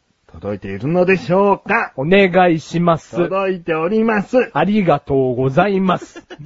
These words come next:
Speaker 1: お前当たり前かのように受け答えしてんだろ。
Speaker 2: そんなことねえよ。
Speaker 1: もっと喜べよ。
Speaker 2: うーん、ハピネス。
Speaker 1: なんだよ。ブルーベリータルト食べた時とどっちが嬉しいんだよ。
Speaker 2: こっちだよ。
Speaker 1: こっちかよ。
Speaker 2: <laughs> 当たり前だろ。
Speaker 1: ブルーベリータルト。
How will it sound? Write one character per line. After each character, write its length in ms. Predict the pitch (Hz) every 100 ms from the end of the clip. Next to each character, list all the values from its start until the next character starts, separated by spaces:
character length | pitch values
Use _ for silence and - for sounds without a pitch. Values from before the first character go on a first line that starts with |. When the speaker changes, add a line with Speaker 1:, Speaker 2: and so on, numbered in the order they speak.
| 156 _ _ 180
Speaker 1:
お 60 | 160
前 120 | 151 151
当 80 |
た 40 | 330
り 80 | 359
前 200 | 339 330
か 120 | 330
の 60 |
よ 140 | 226 196
う 20 |
に 160 | 175 160
受 140 | 151
け 20 |
答 240 | 160 160 156
え 60 |
し 40 | 147
て 120 | 170
ん 80 | 147
だ 100 | 123
ろ。 260 | 104 92
Speaker 2:
そ 120 | 82 285
ん 240 | 554 508
な 120 | 392
こ 100 | 302
と 160 | 240 123
ね 300 | 123 180 135
え 20 |
よ。 180 | 98 90
Speaker 1:
も 100 | 101
っ 40 | 262
と 100 | 139
喜 440 | 107 202 415 392
べ 140 | 165 104
よ。 160 | 87 78 73 - 208
Speaker 2:
う 60 | -
ー 480 | 156 175 226 269 311
ん、 40 | 339 - _
ハ 220 | - 285
ピ 200 | 330 359
ネ 600 | 330 302 294 277 262 254
ス。 260 | - - _
Speaker 1:
な 80 | -
ん 20 |
だ 60 | 254
よ。 40 | 98 76 - 95
ブ 60 |
ル 80 | 143
ー 20 |
ベ 100 | 175
リ 60 | 170
ー 20 |
タ 100 | 180
ル 80 | 160
ト 80 | 120
食 200 | 139 131
べ 0 |
た 80 | 113
時 180 | 95 95
と 80 |
ど 120 | 101 147
っ 20 |
ち 100 | 104
が 80 | 92
嬉 160 | 90
し 40 | 90
い 20 |
ん 80 | 82
だ 60 |
よ。 40 | 73
Speaker 2:
こ 80 | 147
っ 80 |
ち 140 | - 226
だ 140 | 113
よ。 100 | 92 - -
Speaker 1:
こ 100 | 123 190
っ 20 |
ち 160 | 285 302
か 160 | 285
よ。 240 | 127 123 - -
Speaker 2:
<laughs> 140 | -
当 100 | 175
た 100 | 196
り 100 | 240
前 120 | 208
だ 80 | 151
ろ。 140 | 92 - _
Speaker 1:
ブ 80 | 220
ル 0 |
ー 20 |
ベ 40 | 294
リ 60 |
ー 40 | 277
タ 80 | 262
ル 60 | 156
ト。 220 | -